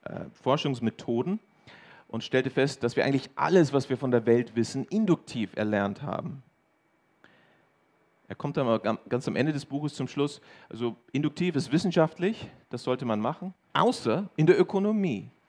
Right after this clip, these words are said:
Da sollten wir anders arbeiten. Und wie wird da gearbeitet? Ähm, Hempel und Oppenheimer haben das beschrieben, die hypothetisch-deduktive Methode,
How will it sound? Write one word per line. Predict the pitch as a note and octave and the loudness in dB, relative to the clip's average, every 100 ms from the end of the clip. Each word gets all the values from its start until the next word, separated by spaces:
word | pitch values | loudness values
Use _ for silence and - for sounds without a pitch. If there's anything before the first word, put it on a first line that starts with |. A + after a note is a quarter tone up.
| _ - | _ -10
Da | - D3 | -4 0
sollten | D#3+ E3+ E3 | 0 0 -2
wir | D#3 | -2
anders | C#3+ D3+ A#2 | -2 -2 -2
arbeiten. | - G#2+ F2 - - - _ - - | -2 -6 -6 -10 -12 -18 _ -20 -12
Und | - | -6
wie | C3+ | -4
wird | D#3+ | 0
da | D3+ | 2
gearbeitet? | B2 - A2 B2+ C#3 - - - - - - - | 2 4 4 4 2 0 -6 -16 -20 -20 -20 -10
Ähm, | - C3+ C#3 - _ _ _ _ _ _ _ _ _ _ _ - - _ _ _ _ _ _ _ _ _ _ | -4 -2 -4 -10 _ _ _ _ _ _ _ _ _ _ _ -20 -20 _ _ _ _ _ _ _ _ _ _
Hempel | - E3+ C#3+ B2+ | -4 -2 2 2
und | A2 | 4
Oppenheimer | - D#3 C#3+ C3+ C3+ | 2 2 2 2 2
haben | |
das | A#2+ A#2 | 0 -4
beschrieben, | A2+ - C3 C#3+ | -8 -4 -2 -2
die | A#2+ | -4
hypothetisch-deduktive | A2+ - - C3+ C3+ B2 - - - B2+ B2 B2 A#2+ A2 | -4 -6 -4 -4 -2 -4 -6 -12 -2 2 2 0 -2 0
Methode, | G2 - D#3 E3+ F3+ F#3 | -2 -2 0 2 2 0